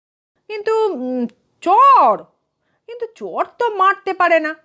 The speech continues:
গালে দেবারও কোনো কথা নেই আইনে, পঞ্চাশ টাকা ফাইন করতে পারে কেবল। আমি ক্যাবলা বান্ধবের চোখে আঙুল দিয়ে রেলের বিজ্ঞপ্তিটা দেখাই।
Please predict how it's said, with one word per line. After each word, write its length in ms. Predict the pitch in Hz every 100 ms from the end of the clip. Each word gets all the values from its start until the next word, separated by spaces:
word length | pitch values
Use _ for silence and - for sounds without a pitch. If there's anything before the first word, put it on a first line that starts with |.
| _ _ _ _ _ _ -
গালে 440 | 160 139 233 403
দেবারও 460 | 403 427 415 415 415
কোনো 300 | 415 403 403
কথা 300 | 370 359 381
নেই 220 | 349 339
আইনে, 400 | 320 302 294 285 294 _ _ _ _ _
পঞ্চাশ 520 | 208 165 151 196 202
টাকা 220 | 359 381 494
ফাইন 540 | - - 339 523 494 359
করতে 360 | 269 220 -
পারে 260 | 190 180 170
কেবল। 280 | 175 165 - _ _ _ _ _ _ _ _
আমি 480 | - 330 392 262 370 -
ক্যাবলা 460 | 247 226 208 226 214
বান্ধবের 540 | 208 208 214 208 196 190
চোখে 340 | 180 180 349 494 698 _ _ _
আঙুল 440 | - 202 214 240 247
দিয়ে 360 | 254 381 523
রেলের 280 | 403 214 208
বিজ্ঞপ্তিটা 800 | 180 202 170 196 214 - 180 190
দেখাই। 420 | 196 240 285 247